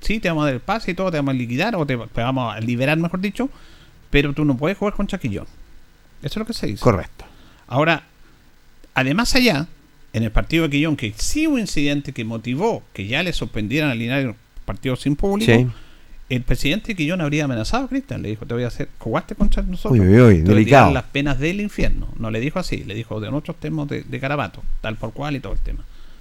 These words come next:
Speaker 1: Bueno, y ahí entonces uno se empieza a explicar por qué Cristian aparece inscrito en Independiente Cauquenes. Porque el dueño de Independiente Cauquenes es del Colegio Quillón,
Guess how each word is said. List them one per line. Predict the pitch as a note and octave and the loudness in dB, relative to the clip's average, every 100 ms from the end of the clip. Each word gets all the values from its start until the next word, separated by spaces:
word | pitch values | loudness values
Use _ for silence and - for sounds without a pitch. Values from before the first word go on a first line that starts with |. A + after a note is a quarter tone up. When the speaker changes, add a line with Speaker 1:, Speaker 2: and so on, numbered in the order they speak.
| - - | -20 -10
Speaker 1:
Bueno, | B3 F#4+ D#4+ G3+ | -4 2 2 4
y | G#3 | 8
ahí | A3+ D#4 E4 D#4 D4+ - - - - | 8 8 8 4 0 -6 -20 -20 -2
entonces | D#3+ D#3+ A#3 A#3+ | -2 0 -2 0
uno | A#3 | -2
se | G#3+ | 0
empieza | G3 A3+ A3 | 0 0 -2
a | |
explicar | G#3 A#3 A3+ | -2 -4 -4
por | D3+ B2+ | -6 -4
qué | F#3+ A#3 A3+ - | -2 -2 -4 -6
Cristian | F3 F#3 F#3+ D3+ | -6 -4 -4 -4
aparece | C3 D3+ C3 | -4 -4 -4
inscrito | C#3+ D#3+ | -4 -4
en | D3 | -2
Independiente | C3+ C3 D#3 D#3 | -2 -2 -4 -6
Cauquenes. | D#3+ E3+ A#3+ - - - - - - | -8 -6 -6 -8 -14 -20 -20 -14 -6
Porque | G3 C4+ | -4 -2
el | B3 G#3+ | -2 -2
dueño | A3 A#3+ A#3+ | 0 2 2
de | A3+ | 0
Independiente | A#3 A#3 A#3 | 0 -2 -2
Cauquenes | A3+ - A#3+ A#3+ - | -2 0 2 2 -2
es | C3+ D#3 D#3+ | 0 0 0
del | D#3+ | -2
Colegio | D#3 D#3+ E3+ | -2 -2 -2
Quillón, | F3+ G#3+ A#3 A3+ | -2 -2 -2 -4